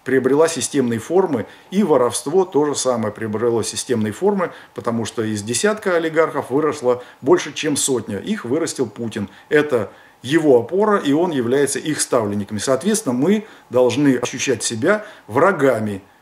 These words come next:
или мы для них враги, русские националисты, мы для них враги.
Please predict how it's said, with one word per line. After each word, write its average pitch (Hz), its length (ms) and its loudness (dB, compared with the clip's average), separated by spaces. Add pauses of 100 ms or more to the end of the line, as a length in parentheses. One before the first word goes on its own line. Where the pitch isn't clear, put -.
(240)
или 120 220 -2
мы 156 240 2
для 139 180 4
них 131 240 0
враги, 135 460 0
русские 123 360 -2
националисты, 156 480 -4
мы 151 260 0
для 120 120 -2
них 107 220 -6
враги. 120 560 -2